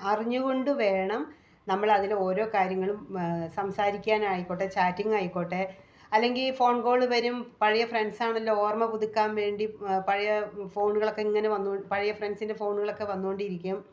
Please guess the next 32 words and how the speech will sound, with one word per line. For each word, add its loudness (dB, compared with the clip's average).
അതൊക്കെ 4
ഒരു, 2
ഒരു 0
രസമാണ്, 2
പക്ഷേ -2
ഓവർ 4
ആവാതെ 4
നോക്കിക്കൊള്ളണം. -4
കാരണം 6
ചിലവർക്ക് 0
എല്ലാവർക്കും 4
ഇഷ്ടപ്പെട്ടു -4
എന്ന് 0
വരില്ല. 0
കാരണം -2
പെൺകുട്ടികൾ -2
എന്ന് 0
പറയുമ്പോ, -2
ഏഹ്, 0
കുറേ 2
പ്രായമായി, 4
കല്യാണം 0
കഴിഞ്ഞ് 0
മക്കളായി, 0
മക്കളുടെ -2
മക്കളായി, -2
അങ്ങനെ 2
ഇരിക്കുന്ന -2
ഒരു -6
സ്റ്റേജ് -2
ആയിരിക്കും. -2
പക്ഷെ 0